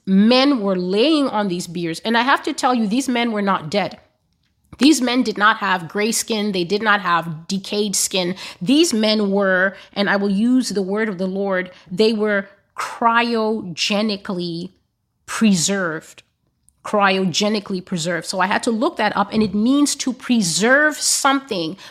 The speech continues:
by a technique of sudden fast freezing. So here we are, it's twenty twenty-one, and I don't know if they have this in your state or in your country, but here in New York City,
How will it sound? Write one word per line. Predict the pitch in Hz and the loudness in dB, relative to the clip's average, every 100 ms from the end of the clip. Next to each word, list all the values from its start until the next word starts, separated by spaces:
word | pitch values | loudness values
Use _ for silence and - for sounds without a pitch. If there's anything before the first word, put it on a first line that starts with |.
| - | -8
by | 175 226 226 208 | 0 2 2 0
a | 226 | -6
technique | - - - 214 247 240 - | -6 -8 -6 -4 -6 -8 -12
of | 185 | -6
sudden | - - - - 269 240 196 180 - _ | -2 0 0 0 2 2 0 -2 -10 _
fast | - - - 190 185 - - - _ | -20 -6 0 2 2 -2 -6 -10 _
freezing. | - 208 190 170 151 - - - | -10 -6 -4 -4 -8 -14 -20 -8
So | - | -2
here | 339 349 392 | 2 2 2
we | 349 - | 0 2
are, | 214 202 202 | 4 6 4
it's | 220 - | -2 -2
twenty | 330 349 349 | -2 -2 -2
twenty-one, | 311 254 220 196 190 202 | -2 -4 -4 -4 -2 -2
and | 185 196 - | -2 0 2
I | |
don't | 226 294 277 | 2 2 2
know | 294 | 2
if | 302 | 2
they | 226 | -2
have | 220 226 202 | 2 0 0
this | 208 240 | -4 0
in | 277 | 0
your | 269 | 2
state | - - 196 196 | 0 0 -4 -4
or | 190 | -4
in | 226 226 | 0 0
your | 196 | -2
country, | - 196 190 196 | -6 -8 -4 -2
but | 202 | -2
here | 220 370 | -2 0
in | 349 | 2
New | 302 | 2
York | 294 269 269 | 4 2 0
City, | - 262 262 | -2 -2 -2